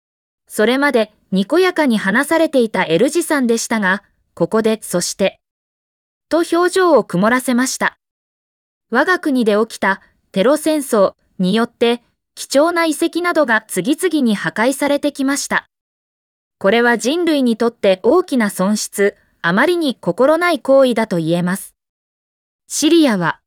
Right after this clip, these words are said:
二千十一年から現在まで百カ国以上の国々から来たテロリストによって、起きた戦争に直面しています。さらに、一部の国による不法な制裁、そして、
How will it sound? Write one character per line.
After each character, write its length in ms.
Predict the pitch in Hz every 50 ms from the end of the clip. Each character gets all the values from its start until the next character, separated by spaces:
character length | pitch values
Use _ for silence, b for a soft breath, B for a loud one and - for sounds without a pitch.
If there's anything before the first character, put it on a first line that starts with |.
| _ _ -
二 140 | 202 196 202
千 340 | - - 359 381 349 285 214
十 260 | 175 185 214 254 285
一 220 | 294 294 - 320
年 180 | 320 302 277 247
か 140 | - 226 208
ら 140 | 196 185
現 280 | 180 170 214 277 320 311
在 200 | 285 294 269 247
ま 140 | 214 208 202
で 220 | 190 175 - _ _
百 260 | - 170 160 - _
カ 120 | - 302 -
国 340 | 381 370 370 339 320 311
以 60 | 349 349
上 220 | - 392 359 330
の 140 | 294 254 226
国 260 | - 214 208 247 294
々 220 | 302 311 294 262
か 120 | - 226 202
ら 120 | 185 180
来 120 | - - -
た 160 | 214 196 190
テ 160 | - 170 165
ロ 100 | 196 262
リ 140 | 330 370 349
ス 80 | -
ト 100 | - 330
に 140 | 285 240 208 190
よ 80 | 170
っ 60 | 165
て、 320 | _ - - - - - _ _ _ _
起 220 | - 254 339 - -
き 20 |
た 160 | - 302 269
戦 220 | - - 214 220 233
争 260 | 240 - 262 247 247
に 180 | 233 247 240 - -
直 220 | 185 180 - 233
面 220 | 247 254 262 262 240
し 100 | - -
て 100 | 262 240
い 120 | 240 233
ま 160 | 226 226 247
す。 180 | 247 - - _ _ _ _ _ _ _ _ _ _ _ _ _ _ _ _ _ _ _ _
さ 180 | - - 262
ら 120 | 269 262 240
に、 260 | 214 202 208 208 _ _ _ _ _ -
一 260 | - 180 180 - 370 370
部 100 | 392 359
の 160 | 330 269 226
国 260 | - 214 208 247 277
に 140 | 269 269 269
よ 120 | 262 254
る 120 | 240 254 247
不 160 | - 185 175
法 220 | - 254 294 320
な 160 | 320 320 311
制 220 | 294 - 285 285 277
裁、 320 | - - 269 262 254 - _
そ 200 | - - - 214
し 120 | 202 - -
て、 240 | - 196 190 - _